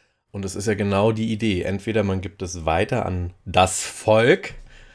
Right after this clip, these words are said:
damit es nicht samstags auf die Straße geht, weil es Hunger leidet und die Maske tragen muss. Oder man sagt, ich versuche damit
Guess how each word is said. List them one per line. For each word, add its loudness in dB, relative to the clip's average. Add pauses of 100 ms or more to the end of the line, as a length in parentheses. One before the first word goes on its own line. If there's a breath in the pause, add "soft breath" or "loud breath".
(560 loud breath)
damit 2
es -6
nicht 4
samstags 4
auf 0
die -8
Straße 2
geht, 0
weil 2
es -4
Hunger 6
leidet 4
und 0
die -2
Maske -2
tragen -2
muss. -2
Oder 4
man 0
sagt, -2
ich -4
versuche -4
damit 0